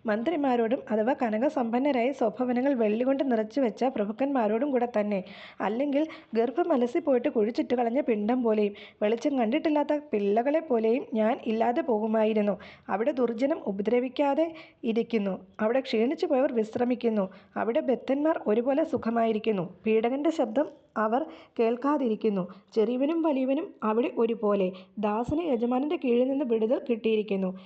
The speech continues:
അരിഷ്ടന് പ്രകാശവും ദുഃഖിതന്മാർക്ക് ജീവനും കൊടുക്കുന്നതെന്തിന്? അവർ മരണത്തിനായി കാത്തിരിക്കുന്നു.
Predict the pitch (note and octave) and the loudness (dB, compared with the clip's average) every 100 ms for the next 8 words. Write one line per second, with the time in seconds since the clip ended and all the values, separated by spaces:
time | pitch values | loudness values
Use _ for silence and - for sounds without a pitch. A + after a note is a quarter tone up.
0 | - G3 F#3+ A#3+ - D4+ F#4+ B3 G#3+ A3 | -12 -2 0 0 0 -2 -2 -2 0 0
1 | A#3+ D4+ B3+ A3+ A#3+ C4 C4+ C#4 D4 G#3+ | 0 -2 0 0 0 0 0 -2 -2 -4
2 | A3 A#3 C#4 D#4+ A3 A3+ B3 C4 G#3+ G3+ | -2 -2 -2 -2 -2 0 0 2 2 2
3 | G3+ F3+ - - - A3+ B3 C#4 A#3 B3 | 0 0 -4 -16 -8 -2 0 0 0 0
4 | D4+ E4 D#4 D4+ A#3 G#3+ C4 A#3 A3 G3+ | -2 0 0 0 -2 -2 -2 -2 0 -2